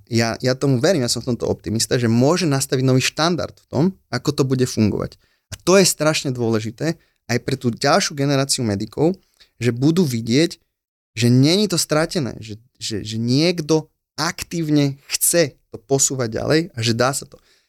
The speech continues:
Dneska som si, e, prečítal, alebo mi vyskočila notifikácia, že pravdepodobne vlastne rásochy sa nestihnú postaviť. Hej, že, že, <laughs> akože vôbec ma to neprekvapilo,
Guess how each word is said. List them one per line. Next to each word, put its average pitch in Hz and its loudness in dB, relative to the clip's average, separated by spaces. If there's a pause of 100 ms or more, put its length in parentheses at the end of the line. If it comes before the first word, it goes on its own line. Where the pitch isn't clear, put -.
(100)
Dneska 143 0
som 151 0
si, 120 -2
e, - -8 (760)
prečítal, 131 0
alebo 117 0
mi 113 0
vyskočila - -2
notifikácia, 123 0
že 117 0 (520)
pravdepodobne 131 0
vlastne 110 -2
rásochy - -4
sa - -6
nestihnú 107 0
postaviť. - -4
Hej, 117 2
že, 120 -4 (160)
že, - 0 (340)
<laughs> 165 0
akože 139 -4
vôbec 254 6
ma 208 2
to - -4
neprekvapilo, 113 0